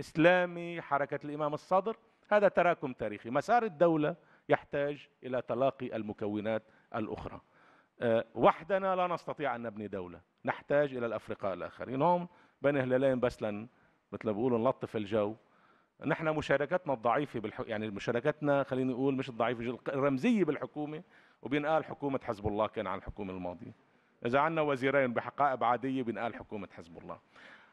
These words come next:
حتى في هذه الحكومة البعض يدعي أننا نحن نفرض آراءنا أو ما شابه. المشاركة الرمزية شيء في الحكومة، وهذا تنازل من حزب الله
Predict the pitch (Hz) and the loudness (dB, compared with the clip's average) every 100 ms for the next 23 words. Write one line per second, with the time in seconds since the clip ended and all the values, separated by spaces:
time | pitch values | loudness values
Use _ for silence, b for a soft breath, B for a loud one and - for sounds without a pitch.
0 | - - 254 - 233 214 - 190 190 196 | -14 0 0 2 2 2 2 2 4 4
1 | 175 170 165 - 180 180 170 165 151 160 | 0 -4 -6 -4 -4 -2 -2 -2 0 4
2 | 156 147 - 135 139 120 135 139 143 123 | 2 0 -6 -2 -2 0 -2 -2 -4 -6
3 | 123 120 127 - 120 117 123 - 113 104 | -4 -4 -4 -6 -6 -4 -4 -6 -8 -6
4 | 101 107 110 104 95 92 90 - - - | -4 -2 -4 -4 -8 -8 -10 -12 -16 -18
5 | B B B B B - 160 180 165 214 | B B B B B 0 0 2 2 6
6 | 240 220 202 185 185 160 208 190 170 190 | 6 4 2 4 2 2 2 6 6 4
7 | 175 165 - 135 143 - 131 123 131 123 | 2 0 -4 -6 -6 -2 0 2 2 2
8 | 120 143 139 - 135 180 190 156 131 131 | 2 4 2 2 4 6 6 4 0 0
9 | 156 127 143 139 160 | -2 -2 0 2 2